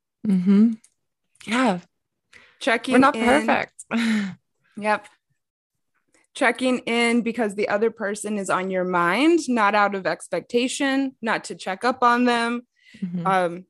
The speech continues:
Speaker 2: yeah, this is something for me, just, um, having it just be kind of fun because you, you love the person, not because you
Speaker 1: Mm-hmm.
Speaker 2: feel you have to or you wanna keep tabs.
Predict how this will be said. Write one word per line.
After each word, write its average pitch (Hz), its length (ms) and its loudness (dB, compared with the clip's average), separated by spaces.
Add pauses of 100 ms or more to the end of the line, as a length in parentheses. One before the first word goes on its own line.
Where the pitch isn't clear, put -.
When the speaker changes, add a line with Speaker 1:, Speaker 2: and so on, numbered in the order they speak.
Speaker 2:
yeah, 185 180 -4
this 277 220 0
is 277 100 0
something 220 360 0
for 180 160 -8
me, 156 200 -4
just, - 500 -8 (760)
um, 190 320 -4
having 247 380 4
it - 220 2
just 277 200 -10
be 277 80 -12
kind 285 200 -4
of 277 60 -8
fun 240 380 -6
because 233 360 -8
you, 226 260 -8 (180)
you 277 100 -4
love 254 220 2
the 254 80 2
person, 240 800 -4
not 208 160 -6
because 233 260 -2
you 208 60 0
Speaker 1:
Mm-hmm. 202 40 -2
Speaker 2:
feel 202 120 -6
you 196 120 -6
have 185 260 -2
to 175 160 -4 (220)
or 165 440 -6 (100)
you 180 120 -14
wanna 165 180 -6
keep 156 220 -14
tabs. - 420 -10